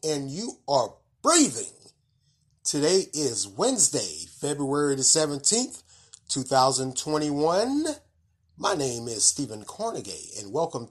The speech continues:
to This Is Just a Thought. Today's word of the day is probity,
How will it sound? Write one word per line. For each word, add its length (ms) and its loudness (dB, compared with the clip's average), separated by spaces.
to 320 6
This 360 2
Is 680 -4
Just 480 -6
a 200 -10
Thought. 720 -12
Today's 500 0
word 360 0
of 100 0
the 120 -2
day 420 -4
is 540 -2
probity, 800 2